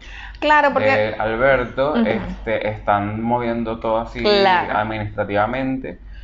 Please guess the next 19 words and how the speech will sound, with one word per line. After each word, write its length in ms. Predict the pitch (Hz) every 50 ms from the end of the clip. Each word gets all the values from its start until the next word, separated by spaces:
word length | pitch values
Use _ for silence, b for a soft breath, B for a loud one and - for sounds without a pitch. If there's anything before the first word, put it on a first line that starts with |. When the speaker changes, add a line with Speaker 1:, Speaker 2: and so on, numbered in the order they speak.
| b b b b -
Speaker 2:
eh, 120 | - 98 104
para 320 | 95 - 101 92 98 95
que 100 | - 98
se, 560 | 92 - 95 92 90 90 87 87 85 80 - - - - -
o 40 | -
sea, 160 | - 113 104
para 180 | 92 104 101 98
que 80 | 104 101
se 140 | - -
trate 340 | 95 - - 104 98 95 107 107
rápido 340 | 110 113 110 98 107 104
el 100 | 98 95
tema. 140 | 95 98 -
Speaker 1:
Claro, 200 | 262 254 - - -
Speaker 2:
De 60 | 107
Speaker 1:
porque 120 | 240 233 233
Speaker 2:
hecho, 260 | 233 - 254 269 262
tiene 240 | 131 123 110 107 110
estipulado 1000 | 110 - - 117 104 113 117 117 117 117 113 113 113 117 135 156 - - -